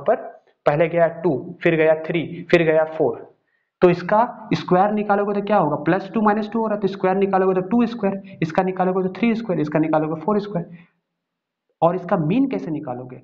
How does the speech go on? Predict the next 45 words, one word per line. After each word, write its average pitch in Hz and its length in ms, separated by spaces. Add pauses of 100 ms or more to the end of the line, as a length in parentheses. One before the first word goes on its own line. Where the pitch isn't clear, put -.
(300)
two 170 160
square 175 300
plus 160 300
three 170 180
square 170 260
plus 165 240
four 170 220
square 165 260
divide 139 360
by 156 80 (120)
three, 180 140 (360)
और 156 120
इसका 151 200
root 214 340
कर 170 120
दोगे 139 220 (200)
तो 151 60
इसका 151 200 (120)
आरएमएस 139 400
करंट 160 320 (280)
निकल 123 300
जाएगा, 113 280 (340)
ठीक 170 160
है 220 60
ना। 233 60 (320)
तो 143 60
यहाँ 143 220
पर 160 140
वही 151 180
बताया 135 320
गया 135 200
है, 180 120 (360)
ठीक 180 140
है 233 80
ना, - 80 (380)
यहाँ 139 120
पर 143 140
वही 156 180
है, 185 180 (500)
तो 147 60
ये 139 260
आरएमएस 131 380
current 151 300
होता 160 200
है। 196 160